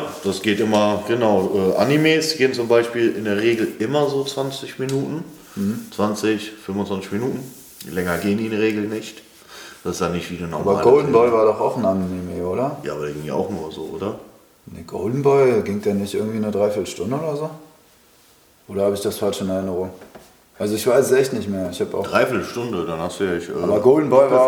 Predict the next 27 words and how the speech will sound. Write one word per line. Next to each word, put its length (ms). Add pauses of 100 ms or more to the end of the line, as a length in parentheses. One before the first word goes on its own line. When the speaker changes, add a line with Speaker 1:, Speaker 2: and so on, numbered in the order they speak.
(100)
Speaker 1:
Doppelfolge 120
Speaker 2:
eher 140
so 60
Speaker 1:
geguckt. 120
Speaker 2:
für 60
Erwachsene, 560
ne? 120 (880)
Speaker 1:
Ja. 460
Speaker 2:
Wird 140
ja 100
auch 80
rumgevögelt 800
und 120
alles 220
Mögliche. 480 (260)
Speaker 1:
Ja, 140
ja, 280 (120)
Golden 220
Boy 220
ist 120
so 80
eine 200
Speaker 2:
So 100
Speaker 1:
kleine 180
Speaker 2:
eine 80
Speaker 1:
Kurzgeschichte, 1000
genau. 520